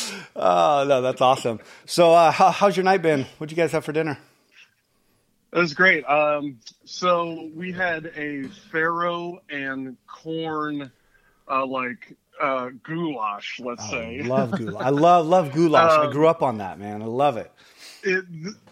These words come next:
Speaker 2: the reason why I say it like that, because it, it had a, um, an, a homey, comforting feel to it. Um, and I really, really quite enjoyed it. The sweet corn, uh, the nine is a farro. Uh, we
Speaker 1: Yeah.
Speaker 2: had a little salad with it, and, uh, it was, it was really nice. Stephanie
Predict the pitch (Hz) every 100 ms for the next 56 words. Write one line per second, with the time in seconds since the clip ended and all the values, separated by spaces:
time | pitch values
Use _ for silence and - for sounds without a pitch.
0 | 202 185 185 226 233 233 185 - 202 185
1 | 170 160 151 143 175 170 147 165 147 160
2 | - 160 165 - 156 151 170 160 147 139
3 | 135 127 123 117 110 _ - - - -
4 | _ _ _ _ - 160 156 - - 151
5 | - - 190 202 196 175 - 170 160 147
6 | 131 123 - 143 135 - 131 117 113 -
7 | 123 117 110 113 - 131 123 117 - _
8 | - 139 135 147 143 131 101 127 123 127
9 | 120 117 131 127 113 117 - 147 139 135
10 | 139 131 131 123 - 131 123 120 127 131
11 | 127 120 117 - 127 123 120 120 117 _
12 | - _ - 120 120 127 123 113 - 127
13 | 127 131 123 131 139 131 127 117 - 117
14 | 113 113 110 113 113 120 135 135 131 -
15 | 147 131 135 131 131 110 - - 135